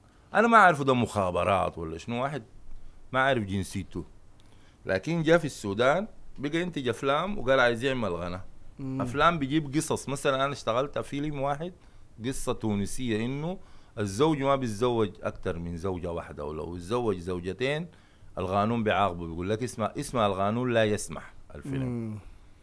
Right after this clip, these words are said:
Speaker 1: فده كان فيه جراءة زايدة، وما ده بس، هو جاء عمل كمية من الأفلام بالطريقة دي. فالزول ده غايته في النهاية حيطلع حاجة ما، ما ياها.
Speaker 2: مم.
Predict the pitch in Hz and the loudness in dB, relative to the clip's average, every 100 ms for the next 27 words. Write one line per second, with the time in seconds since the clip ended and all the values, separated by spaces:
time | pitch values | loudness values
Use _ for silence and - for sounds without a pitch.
0 | - - - - 113 139 175 175 165 160 | -20 -20 -16 2 6 10 10 10 4 4
1 | 165 147 120 120 127 104 107 104 98 107 | 2 2 6 8 8 6 4 2 2 4
2 | 135 139 107 90 85 - - - 117 120 | 6 6 4 0 -4 -10 -16 -8 0 0
3 | 107 123 123 123 113 - 107 110 127 107 | 4 6 6 6 0 -4 -4 -2 -2 -4
4 | 90 90 107 107 92 - 95 101 95 92 | -6 -6 -4 -4 -6 -8 -6 -4 -6 -8
5 | - - - - - - 120 170 202 196 | -12 -18 -20 -20 -6 -2 2 4 6 8
6 | 196 196 160 156 196 190 165 165 123 - | 6 4 0 0 2 2 2 4 4 6
7 | 127 120 104 101 98 92 92 101 87 73 | 6 6 2 0 -2 -2 -4 -2 -2 -4
8 | 64 - - - - 110 107 104 | -10 -16 -18 -16 -10 -8 -8 -10